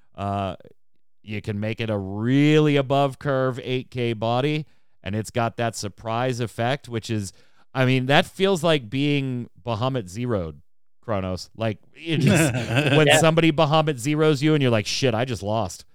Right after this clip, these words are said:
Speaker 1: Like, this
Speaker 3: Yep.
Speaker 1: card can
Speaker 2: Mm-hmm.
Speaker 1: do that.
Speaker 3: Yeah, except I think you could play around Bahamut Zero easier.
Speaker 1: Yeah.
Speaker 3: Also, Baham-,
Speaker 1: Oh,
Speaker 3: Bah-,
Speaker 1: yeah.
Speaker 3: Bahamut Zero costs, Bahamut Zero costs six. It's,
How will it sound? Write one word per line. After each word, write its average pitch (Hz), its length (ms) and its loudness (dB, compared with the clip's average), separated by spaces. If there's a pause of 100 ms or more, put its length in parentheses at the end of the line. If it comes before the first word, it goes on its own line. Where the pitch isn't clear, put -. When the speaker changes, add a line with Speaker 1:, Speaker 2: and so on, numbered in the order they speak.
(300)
Speaker 1:
Like, 127 260 0
this 135 220 0
Speaker 3:
Yep. 139 140 2
Speaker 1:
card 147 460 4
can 113 420 0
Speaker 2:
Mm-hmm. 110 140 0
Speaker 1:
do 104 240 -4
that. 78 440 -12 (1700)
Speaker 3:
Yeah, 165 200 6
except 151 360 0
I 143 100 2
think 202 240 0
you - 60 -16
could 135 140 -4
play 143 140 6
around 135 200 6
Bahamut 135 300 6
Zero 131 280 2
easier. 127 520 -4
Speaker 1:
Yeah. 139 140 4
Speaker 3:
Also, 170 120 4
Baham-, 143 200 6
Speaker 1:
Oh, 165 140 10
Speaker 3:
Bah-, 156 80 8
Speaker 1:
yeah. 131 260 8
Speaker 3:
Bahamut 160 100 4
Zero 160 200 6
costs, - 600 -6
Bahamut 175 160 6
Zero 165 160 6
costs 151 260 0
six. 151 400 0 (580)
It's, 170 220 2